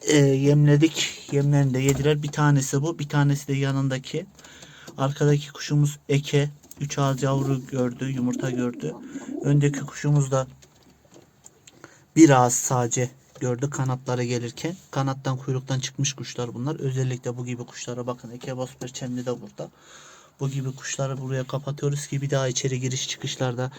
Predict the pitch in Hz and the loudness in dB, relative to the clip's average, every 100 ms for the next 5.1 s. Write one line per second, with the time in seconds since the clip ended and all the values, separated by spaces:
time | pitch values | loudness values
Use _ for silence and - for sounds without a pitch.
0 | - - - - - - 135 123 - 131 | -18 -20 -20 -20 -20 -14 -8 -6 -2 2
1 | 143 135 139 131 127 123 123 139 139 - | 4 2 0 0 0 -2 -4 -4 -6 -4
2 | 127 123 139 131 127 135 131 131 135 131 | -4 -2 -2 -4 -2 0 0 0 -2 0
3 | 127 135 131 131 - - 131 131 123 156 | 0 4 8 6 6 0 -2 -2 -4 -4
4 | 180 - - - - - - 143 139 139 | -8 -16 -20 -20 -20 -16 -4 0 2 0
5 | 131 | -2